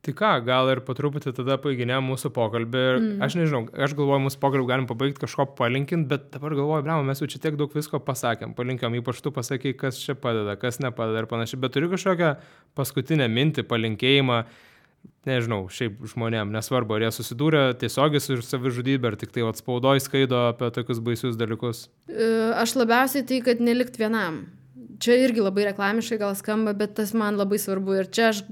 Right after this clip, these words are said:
Speaker 2: kalbu būtent apie tą savo draugę, žinai,
Speaker 1: Mm.
Speaker 2: kuri labai visą laiką buvo šalia, ir mintyse, ir realiai, ir telefonu. Ir tas man buvo labai didelė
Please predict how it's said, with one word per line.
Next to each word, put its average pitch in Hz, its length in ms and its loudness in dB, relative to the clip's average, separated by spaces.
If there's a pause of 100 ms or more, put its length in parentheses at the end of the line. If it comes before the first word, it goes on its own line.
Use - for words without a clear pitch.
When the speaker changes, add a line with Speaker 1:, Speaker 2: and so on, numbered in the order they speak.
Speaker 2:
kalbu 202 360 -2
būtent 196 400 -2
apie 196 160 -4
tą 190 160 -6
savo 185 240 -4
draugę, 180 420 -4
žinai, 175 300 -8
Speaker 1:
Mm. 117 260 -4
Speaker 2:
kuri 208 200 0 (100)
labai 196 360 -2
visą 214 200 -6
laiką 196 240 -6
buvo 190 240 -4
šalia, 196 560 -4
ir 208 140 -2
mintyse, 208 560 -4
ir 208 240 -2
realiai, 202 840 -2 (400)
ir 202 80 -4
telefonu. 196 920 -4 (580)
Ir 202 200 -2
tas 226 540 -2
man 202 580 -2
buvo 190 720 -4
labai 185 400 -4
didelė 185 960 -6